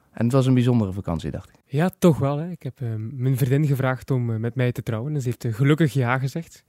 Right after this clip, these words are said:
Speaker 2: En dat in de Heilige Week. Het kon niet, eh, perfecter uitkomen, hè.
Speaker 1: Dit wordt misschien wel de mooiste week, eh, van
Speaker 2: Ja.
Speaker 1: je leven.
Speaker 2: Vorige week dan.
Speaker 1: Vorige week was
Speaker 2: Vlaanderen en dan, eh, verloving en Roubaix. Mooier kan het niet worden voor een Vlaming.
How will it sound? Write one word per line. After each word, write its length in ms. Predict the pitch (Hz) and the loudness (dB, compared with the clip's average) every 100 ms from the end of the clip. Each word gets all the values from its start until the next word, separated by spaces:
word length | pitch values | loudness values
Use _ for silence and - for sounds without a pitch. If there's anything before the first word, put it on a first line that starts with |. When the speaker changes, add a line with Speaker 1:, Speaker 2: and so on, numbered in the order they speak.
| _ | _
Speaker 2:
En 120 | 147 147 | -4 0
dat 200 | 170 190 | 2 6
in 80 | |
de 60 | 160 | 6
Heilige 360 | 135 139 131 127 | 6 4 2 2
Week. 300 | 127 - _ _ | 0 -4 _ _
Het 120 | - | -10
kon 180 | - 151 | 0 0
niet, 180 | 135 131 | 2 -2
eh, 100 | 117 - _ _ | -4 -6 _ _
perfecter 400 | 143 - 135 143 | 0 0 -2 -2
uitkomen, 440 | 120 127 165 147 131 | -4 -6 -4 -4 -4
hè. 60 | 156 | -8
Speaker 1:
Dit 220 | - 147 143 | 0 2 4
wordt 160 | 170 | 4
misschien 200 | 156 151 | 4 4
wel 100 | 143 | 4
de 60 | 127 | 6
mooiste 320 | 123 117 123 | 4 2 0
week, 260 | 101 98 - | 0 -2 -4
eh, 160 | 117 107 110 _ | -4 -4 -8 _
van 200 | - 113 | -2 0
Speaker 2:
Ja. 60 | 104 | 2
Speaker 1:
je 60 | |
leven. 420 | 107 151 127 92 - _ _ - | 4 4 2 -2 -6 _ _ -6
Speaker 2:
Vorige 360 | 151 190 143 | 4 4 6
week 200 | 139 120 | 2 0
dan. 160 | 110 104 | -4 -8
Speaker 1:
Vorige 300 | - 135 117 | 4 6 6
week 180 | 107 101 | 6 4
was 140 | 120 | 6
Speaker 2:
Vlaanderen 500 | 151 156 196 190 202 - | 6 6 4 2 0 -2
en 140 | 143 | -2
dan, 280 | 131 131 123 | 0 0 -2
eh, 60 | 117 117 _ _ _ _ _ - | -4 -6 _ _ _ _ _ -12
verloving 540 | - 143 151 147 151 | -2 0 2 2 0
en 240 | - 147 135 | 0 0 2
Roubaix. 300 | 135 120 104 _ - | 2 0 -6 _ -4
Mooier 280 | 131 151 | 2 2
kan 120 | - 147 | 2 0
het 100 | 143 | 0
niet 140 | 127 | 0
worden 240 | 131 131 | 2 2
voor 120 | 123 120 | 2 2
een 120 | 113 | 0
Vlaming. 440 | 113 107 107 107 | -2 -4 -4 -6